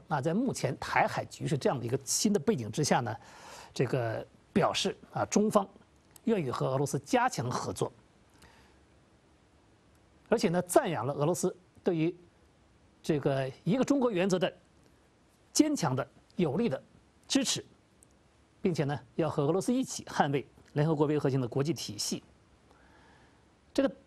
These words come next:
台湾这件事情啊，呃，我们这两天一直在说，恐怕它影响的这个面儿啊，不仅仅是台湾海峡，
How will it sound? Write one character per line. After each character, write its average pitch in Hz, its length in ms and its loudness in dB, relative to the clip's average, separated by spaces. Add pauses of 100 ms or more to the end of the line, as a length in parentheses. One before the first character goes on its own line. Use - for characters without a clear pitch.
台 208 360 2
湾 269 200 0
这 254 120 0
件 160 120 2
事 - 160 -6
情 113 220 -8
啊， - 180 -10 (920)
呃， 120 460 -6
我 151 100 0
们 165 260 0
这 208 100 4
两 135 120 -2
天 175 100 2
一 185 60 0
直 139 100 -2
在 151 140 -2
说， - 240 -8 (640)
恐 - 220 0
怕 226 180 4
它 214 220 4
影 160 280 0
响 - 300 0
的 120 140 -6
这 135 160 0
个 113 220 -6 (880)
面 233 180 4
儿 - 80 -6
啊， - 180 -10 (460)
不 269 140 2
仅 226 180 2
仅 294 100 0
是 117 80 -6
台 - 180 -4
湾 117 120 -4
海 - 140 -10
峡， - 180 -14